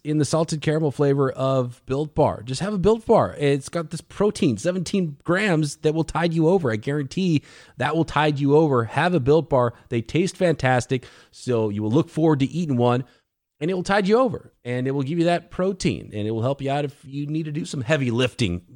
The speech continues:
whether it's figuratively or literally later. If you're doing a workout, or if you're golfing, put, slip one in your golf bag. Perfect time to have a Built Bar to start the back nine. You'll feel good about it. It's not heavy, and who knows, might even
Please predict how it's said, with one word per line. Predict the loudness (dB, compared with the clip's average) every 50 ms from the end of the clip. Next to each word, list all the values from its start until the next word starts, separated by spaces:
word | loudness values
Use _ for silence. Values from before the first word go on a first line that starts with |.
| -20 _ _
whether | -6 -4 -2 -2 -2
it's | -4 -6 -10 -16 _ _ _ _ _ -2
figuratively | -2 0 0 0 0 0 0 2 2 4 4 6
or | 6 6
literally | 4 4 4 4 4 4 4 2 0 -2 -4 -10 -8 -2
later. | 0 2 2 2 2
If | 0 0
you're | 0 2
doing | 2 4 4 4
a |
workout, | 2 2 2 2 2 2 0 0 0 -2 -10 _ _ _ _ -4
or | -2 -2
if | 0 0
you're | -2 -2
golfing, | 0 2 2 2 2 0 0 -2 -4
put, | -4 -8 -14 -12 -4
slip | 0 0 0 2
one | 2 2
in | 2 2
your | 0 -2 -2
golf | -2 0 0 -2 -2 -4
bag. | -4 -6 -6 -6 -10 -14 -18 -10
Perfect | -6 -6 -6 -6 -4 -6 -8 -8 -4
time | -2 0 2 2 2 2 2 0 -4 -8 -20 -20 -12 _
to | -2 0 0
have | 2 2 0 0 0
a | -2
Built | 0 0 -2 -2 0
Bar | 2 2 4 4 4 2 0 -6 _ _ _ -12
to | -8
start | -4 -2 0 0 -2 -2
the | -4
back | -2 0 0 0 -2 -4
nine. | -4 -4 -2 -2 -2 -2 -4
You'll | -6 -6
feel | -4 -4 -4 -2
good | -2 -2 -2 -2
about | 0 0 2 2 2
it. | 0
It's | -2 -4 -6 -6
not | -4 -4 -4 -4 -6
heavy, | -8 -4 -4 -2 -2 0 0 -2 -2 -4 _ _ _ _ _ _
and | -10 -6 -4 -4 -2 -2 -2 -2 -4 -6 -8 _ _ _ _ _ _ _ -8
who | -4
knows, | -2 -2 -2 0 0
might | 0 0 2
even | 2 0 -2 -4 -6